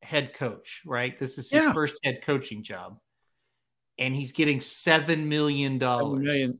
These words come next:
Speaker 2: and hasn't proven anything.
Speaker 1: No. And this, listen, I, as big a fan I am of his, and I have confidence in him,
Speaker 2: I do
Speaker 1: the
Speaker 2: too.
Speaker 1: fact is, this could not work out.
Speaker 2: Nope.
Speaker 1: And you're giving this guy seven million dollars.
Speaker 2: Yeah.
Speaker 1: So,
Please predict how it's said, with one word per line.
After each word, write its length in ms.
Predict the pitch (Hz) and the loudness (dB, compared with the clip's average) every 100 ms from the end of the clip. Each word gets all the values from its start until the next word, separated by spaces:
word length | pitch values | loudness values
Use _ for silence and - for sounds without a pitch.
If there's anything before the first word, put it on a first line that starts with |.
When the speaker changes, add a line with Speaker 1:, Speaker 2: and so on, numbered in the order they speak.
| - | -2
Speaker 2:
and 140 | 135 | 2
hasn't 360 | 151 147 139 117 | 4 4 0 -6
proven 360 | 151 139 123 | -2 0 0
anything. 560 | 123 101 104 127 123 - _ - | -4 -6 -12 -16 -18 -20 _ -4
Speaker 1:
No. 720 | 147 175 190 214 175 113 - | 6 12 12 12 10 6 0
And 220 | 160 151 | 0 2
this, 300 | 156 240 - | 6 6 4
listen, 680 | 190 185 208 - 127 117 113 | 2 4 6 4 -6 -8 -4
I, 240 | 151 185 180 | 0 2 2
as 140 | 131 | -4
big 380 | 117 - 196 233 | -2 6 6 6
a 40 | |
fan 300 | 226 214 208 | 2 2 4
I 120 | 196 | 4
am 260 | 180 185 190 | 4 2 0
of 120 | 180 | -2
his, 440 | 196 202 202 196 196 | -4 -4 -2 -4 -4
and 200 | 135 139 | -2 4
I 180 | 165 175 | 6 6
have 320 | 151 165 151 - | 4 2 2 2
confidence 580 | 170 175 190 185 180 | 4 4 2 -2 -4
in 80 | 180 | -4
him, 340 | 175 185 185 180 - - | -2 -2 -2 -4 -12 0
Speaker 2:
I 80 | 143 | 2
do 100 | 151 | 2
Speaker 1:
the 100 | 147 | 0
Speaker 2:
too. 40 | 113 | 4
Speaker 1:
fact 300 | 214 220 - | 4 4 2
is, 580 | 233 208 156 147 143 - _ _ _ _ _ - - | 4 6 4 2 -2 -12 _ _ _ _ _ -20 -14
this 360 | 143 170 220 - | -4 -2 -2 2
could 240 | 277 214 | 2 4
not 240 | 202 190 | 4 6
work 240 | 170 160 151 | 4 2 0
out. 400 | 156 - - _ _ _ _ _ - | -2 -4 -10 _ _ _ _ _ 0
Speaker 2:
Nope. 180 | 196 165 | 2 4
Speaker 1:
And 420 | 160 156 151 160 - | 2 0 -2 -8 -14
you're 240 | 151 143 | -10 -8
giving 320 | 143 156 147 135 | 0 0 0 -4
this 160 | 131 | -6
guy 160 | 143 131 | -6 -8
seven 760 | - - 143 143 156 160 180 | -8 -4 -4 -2 -6 -6 -8
million 520 | 139 139 139 135 131 123 | -6 -4 -4 -4 -6 -6
dollars. 640 | 113 113 165 120 - - | -6 -2 -2 -2 -12 -4
Speaker 2:
Yeah. 60 | 139 | 0
Speaker 1:
So, 160 | 131 | 0